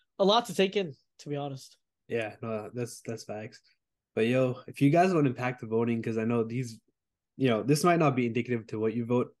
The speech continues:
Speaker 2: To be honest, only, like, three or four of mine were even on this list. So yeah, definitely join our Discord if you guys can impact the rankings for the next season. But yo, with that being said, Owen, do you wanna finally start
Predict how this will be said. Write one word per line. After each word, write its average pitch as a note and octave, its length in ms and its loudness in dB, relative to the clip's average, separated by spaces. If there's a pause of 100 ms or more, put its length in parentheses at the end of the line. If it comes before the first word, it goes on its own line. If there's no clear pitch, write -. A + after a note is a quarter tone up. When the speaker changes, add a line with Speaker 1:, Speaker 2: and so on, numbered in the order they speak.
Speaker 2:
To A2+ 180 -2
be A#2+ 160 0
honest, E3 580 2 (240)
only, F3 260 2
like, F#3+ 220 2 (120)
three C3 240 2
or C#3 80 2
four A#2+ 180 -2
of A#2+ 60 -4
mine B2 140 -4
were A2+ 100 0
even A2 200 -10
on A2 160 -6
this A2 180 -10
list. A#2 340 -6 (480)
So - 100 -2
yeah, A#2+ 240 2 (220)
definitely C#3 300 2
join D3 180 6
our A#2+ 80 4
Discord A#2+ 400 -2
if A2+ 80 -4
you A#2 120 -2
guys A#2+ 160 -2
can A#2 140 -4
impact A2 300 -6
the G#2+ 80 -2
rankings A2 360 -6
for - 120 -10
the G#2 100 -8
next G#2+ 240 -6
season. D#3+ 420 0 (440)
But A#2+ 100 0
yo, D3 140 6
with D3+ 140 4
that D#3+ 180 4
being C#3 180 2
said, C#3 240 -2
Owen, B2 260 -4
do A#2 80 -4
you C3 80 4
wanna C#3+ 240 2
finally C3 360 -2
start B2 440 -4